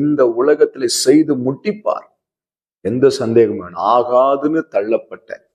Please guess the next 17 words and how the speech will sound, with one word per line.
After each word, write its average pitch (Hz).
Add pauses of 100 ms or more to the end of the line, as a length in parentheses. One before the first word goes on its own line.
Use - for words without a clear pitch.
(500)
கல்லாய் 120
நீங்க 110
நின்னாலும், 90 (500)
உங்களை 107 (160)
மூளைக்கல்லாய் 107
மாற்றி 104
அழகு 101
பார்க்கிற 95
தேவன் 92
நம்முடைய 82 (140)
தேவன். - (1600)
ஒரு 147 (220)
பாடல் 139
கூட 123 (180)
பாடத் 101
தெரியாது, - (1800)
நீ 127